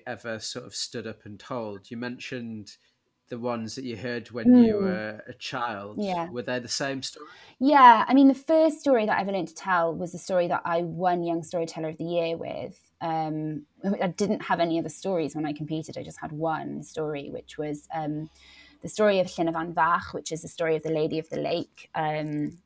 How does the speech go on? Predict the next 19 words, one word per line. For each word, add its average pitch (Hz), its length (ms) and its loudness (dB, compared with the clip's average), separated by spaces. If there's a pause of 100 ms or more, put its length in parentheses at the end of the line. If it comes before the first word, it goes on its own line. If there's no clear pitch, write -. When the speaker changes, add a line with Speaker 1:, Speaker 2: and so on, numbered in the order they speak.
(720)
Speaker 2:
a 170 100 -2
woman 165 280 0
who 160 100 -8
comes 160 240 -8
out 151 100 -6
of - 80 -16
the 160 80 -6
lake 151 380 -8
and 151 260 -6 (520)
meets 240 280 6
a 185 40 -12
farmer 202 460 -2
and 185 140 -2
marries 180 340 -2
the - 80 -12
farmer. 160 560 -4 (160)
Um, 151 500 -2
but - 160 -8
then 151 480 -4